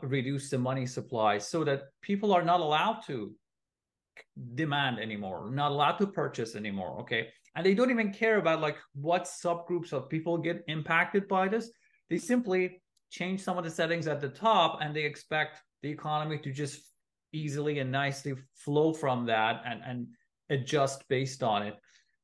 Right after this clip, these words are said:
And, uh, then the economy ti-, slows down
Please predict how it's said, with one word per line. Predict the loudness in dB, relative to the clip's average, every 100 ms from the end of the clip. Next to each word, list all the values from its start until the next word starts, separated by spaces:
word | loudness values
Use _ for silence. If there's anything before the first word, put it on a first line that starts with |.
| _ _
And, | -2 0 2 0 -2 2
uh, | 6 6 6 0 -14 _ _ -8
then | 2 4 4
the | 2
economy | 0 -2 0 -2
ti-, | -4 -6 -6 -16 -14
slows | -8 0 2 2
down | 0 0 0 -4